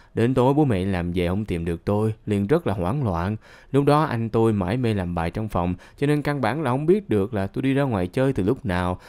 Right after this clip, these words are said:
và cũng không biết là tôi đi đâu đâu. Cả nhà chia nhau ra tìm khắp khu phố,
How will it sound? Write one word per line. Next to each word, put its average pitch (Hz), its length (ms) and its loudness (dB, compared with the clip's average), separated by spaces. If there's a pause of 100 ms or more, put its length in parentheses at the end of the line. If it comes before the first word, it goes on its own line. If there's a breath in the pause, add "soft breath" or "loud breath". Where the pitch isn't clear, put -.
(120 loud breath)
và 113 80 -4
cũng 131 180 2
không 175 100 0
biết 208 100 4
là 175 140 4
tôi 143 100 -2
đi 147 100 2
đâu 143 240 4
đâu. 143 200 2 (320)
Cả 101 180 0
nhà 113 260 2
chia 120 200 -2
nhau 120 260 2
ra 120 120 2
tìm 90 280 0
khắp 139 220 -4
khu 123 120 0
phố, 143 360 2